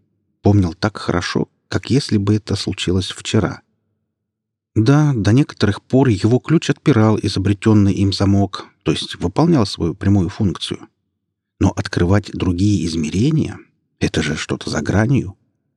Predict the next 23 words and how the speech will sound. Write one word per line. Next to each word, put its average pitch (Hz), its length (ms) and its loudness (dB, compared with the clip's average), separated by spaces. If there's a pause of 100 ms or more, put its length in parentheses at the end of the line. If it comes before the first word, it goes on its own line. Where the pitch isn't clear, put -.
(640)
Однако 139 360 -2
ж - 40 -6
факты - 400 -4
говорили 117 460 2
сами 90 280 -2
за 85 140 -2
себя. - 360 -4 (640)
Это 87 180 -2
случилось, - 640 0 (640)
и 110 60 -4
он 107 120 4
хотел 135 300 0
знать, - 560 0
почему. 85 560 -2 (1300)
Во-вторых, 165 600 0 (380)
его 104 280 4
интересовало 131 640 2
неимоверно, 123 880 2
сколько - 560 0
всего 139 380 0
этих 95 260 -2
самых 110 380 0
миров 120 420 0